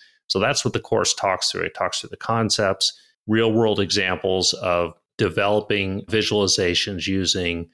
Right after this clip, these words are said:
many of the libraries we'll talk about, and then how to customize those visualizations from the very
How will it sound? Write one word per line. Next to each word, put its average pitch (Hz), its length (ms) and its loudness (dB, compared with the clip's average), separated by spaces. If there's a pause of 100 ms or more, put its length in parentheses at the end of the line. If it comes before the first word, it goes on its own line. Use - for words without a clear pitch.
many 107 220 2
of 101 80 2
the 98 60 2
libraries 92 480 0
we'll - 80 -8
talk 92 300 -2
about, 87 420 -2 (240)
and 98 220 0
then 87 160 2
how - 180 0
to 87 80 -4
customize 113 680 0
those 101 180 0
visualizations 92 1000 0
from - 180 -6
the - 100 -12
very 92 220 0